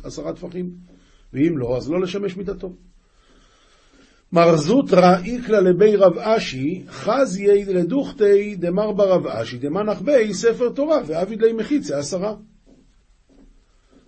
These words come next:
אמר ליה, כמן, למה עשית מחיצה עשרה? כרבי יהושע בן לוי.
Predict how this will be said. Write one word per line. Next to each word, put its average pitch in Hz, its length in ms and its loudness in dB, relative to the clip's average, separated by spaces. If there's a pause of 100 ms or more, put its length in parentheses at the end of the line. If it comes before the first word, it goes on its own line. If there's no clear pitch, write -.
(120)
אמר 131 220 -2
ליה, 147 360 4
כמן, 101 400 -12 (480)
למה 143 260 -4
עשית 147 240 -8
מחיצה 139 460 -4
עשרה? 107 400 -8
כרבי 110 320 -14
יהושע 123 300 -6
בן 202 140 -4
לוי. 233 400 -4